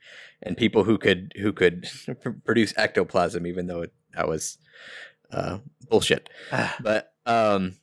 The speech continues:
Speaker 1: a-, and it wasn't until, you know, bet-, better science came out that we were able to be like, "No, uh, being able to speak with the dead is, is nonsense." Um, so it's kinda like that. And, and,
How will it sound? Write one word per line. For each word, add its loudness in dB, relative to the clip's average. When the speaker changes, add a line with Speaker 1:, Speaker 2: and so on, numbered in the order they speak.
Speaker 1:
a-, 2
and 2
it 4
wasn't 2
until, 2
you 4
know, 0
bet-, -2
better 2
science 2
came 2
out 2
that -2
we 0
were 6
able 6
to -2
be 0
like, 2
"No, -2
uh, -4
being 4
able 6
to -2
speak 2
with 0
the 2
dead 4
is, 0
is -2
nonsense." -2
Um, 2
so 4
it's 0
kinda 4
like 2
that. 2
And, 2
and, 0